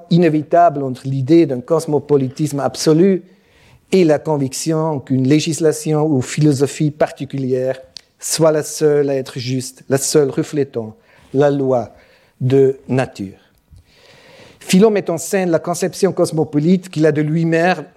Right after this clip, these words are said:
de lui-même à travers le personnage de Moïse. Mais cette image est également fluctuante et contradictoire. Encore une fois, comme tout cosmopolitisme.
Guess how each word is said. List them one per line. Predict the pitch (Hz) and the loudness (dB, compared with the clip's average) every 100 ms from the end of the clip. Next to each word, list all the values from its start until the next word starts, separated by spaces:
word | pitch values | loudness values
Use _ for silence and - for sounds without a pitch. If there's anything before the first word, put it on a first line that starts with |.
| _ | _
de | 202 131 | -6 -2
lui-même | 156 160 151 175 | 2 2 2 0
à | 135 | -2
travers | - 156 151 135 | -2 -2 0 -2
le | 131 | -2
personnage | 156 - 156 156 165 135 | -4 -4 -6 -4 -4 -4
de | 135 143 | -2 -2
Moïse. | 139 123 107 107 - - _ _ _ _ _ - - | 0 -2 -4 -8 -14 -18 _ _ _ _ _ -16 -2
Mais | 139 | -2
cette | - 165 | 0 0
image | 175 196 202 160 | 0 2 0 -2
est | 147 | -4
également | 156 160 156 160 160 | -2 0 0 -4 -4
fluctuante | - 165 - 147 151 175 175 175 | -2 -4 0 0 2 2 -2 -2
et | - | -6
contradictoire. | 156 170 156 139 127 - 120 107 104 - _ - _ - | 0 -2 -2 -6 -6 -8 -8 -8 -10 -18 _ -20 _ -6
Encore | 135 160 | -2 -2
une | 160 | -2
fois, | - - 170 160 - _ _ _ _ _ - | -6 0 0 0 -6 _ _ _ _ _ -2
comme | 151 139 | -2 -2
tout | - 160 | -6 -6
cosmopolitisme. | - 151 127 120 117 110 - 110 - | 0 -2 -2 -10 -10 -12 -14 -20 -18